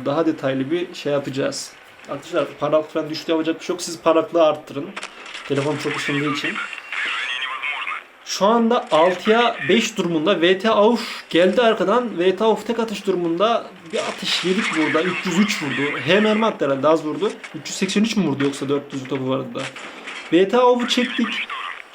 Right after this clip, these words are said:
E yetmiş beş vurdu. Altı bin beş yüz hasardayız. Bir atışımız daha var. Adrenalini basıp canımız az olduğu için daha hızlı yükleyeceğiz. Bir atış daha var. Hadi bir ammo derken vurduk ama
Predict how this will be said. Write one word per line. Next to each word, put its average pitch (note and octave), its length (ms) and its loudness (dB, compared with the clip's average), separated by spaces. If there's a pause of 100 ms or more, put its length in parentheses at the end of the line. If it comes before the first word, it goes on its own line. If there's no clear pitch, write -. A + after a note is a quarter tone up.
(260)
E E3 60 4
yetmiş A3 500 0
beş - 280 2
vurdu. E3 440 4
Altı F#3 380 4
bin G3+ 180 0
beş G3 140 4
yüz - 120 -8
hasardayız. E3+ 800 0
Bir C4 120 -2
atışımız G3+ 440 0
daha E3+ 140 6
var. D3+ 120 4
Adrenalini F#3+ 460 4
basıp D3 260 2
canımız F3+ 280 2
az G#3+ 120 2
olduğu F#3 180 2
için C#3 200 -6
daha G3+ 160 4
hızlı F#3+ 180 2
yükleyeceğiz. E3+ 500 0 (520)
Bir A#3 80 -6
atış - 300 -6
daha F#3+ 140 6
var. F3 100 6
Hadi A3 220 4
bir A#3+ 60 0
ammo F#3+ 440 4 (340)
derken E3+ 440 2 (460)
vurduk F#3+ 300 2
ama F3+ 320 2